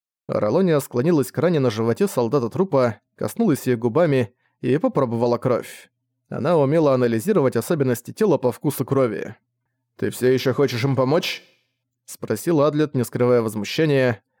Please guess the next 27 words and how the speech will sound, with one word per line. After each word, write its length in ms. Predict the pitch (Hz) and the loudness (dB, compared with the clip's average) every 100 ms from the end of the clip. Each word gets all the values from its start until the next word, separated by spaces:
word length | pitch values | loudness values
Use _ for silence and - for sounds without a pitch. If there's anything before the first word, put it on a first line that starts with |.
| _ - | _ -6
Ролония 520 | 113 120 214 175 131 | -2 2 2 2 0
испуганно 440 | - - 185 147 | -2 -4 -2 -2
покачала 440 | - 123 - 143 123 | -2 -4 -2 0 2
головой. 640 | 123 117 107 113 69 - _ _ _ _ _ _ - | 2 2 0 -2 -4 -12 _ _ _ _ _ _ -2
"Нет, 260 | 214 - | 0 2
нет, 260 | 190 147 - | 0 0 0
я 180 | 202 196 | -2 -2
только 360 | - 233 208 | -2 -2 -2
проверяла, 600 | 196 180 175 202 156 143 - _ _ - | -2 0 2 2 2 0 -6 _ _ -2
можно 260 | 247 196 | -2 0
ли 120 | 190 | 0
как-то 280 | 160 196 180 | 0 -2 -4
с 120 | 151 | -2
ними 160 | 185 165 | 0 0
бороться". 680 | 143 156 143 - 123 110 - _ _ _ _ _ | 0 0 -2 -4 -4 -4 -8 _ _ _ _ _
Адлету 420 | - 170 160 135 120 | -6 -6 -4 -4 -2
большего 460 | 127 143 135 120 | 0 0 0 0
знать 260 | 117 127 113 | 0 -2 -2
и 40 | |
не 100 | 110 | -2
надо 240 | 120 165 131 | -2 0 0
было. 400 | 135 127 120 110 _ _ - | 2 2 0 -2 _ _ -10
На 160 | 120 117 | -6 -2
поясе 420 | 254 165 - 147 | 0 0 2 0
Адлета 300 | 165 135 127 | 2 0 -2
взорвалась 440 | 113 120 123 123 | 0 0 0 0
петарда. 600 | - 113 175 139 135 113 | -4 -2 0 2 0 0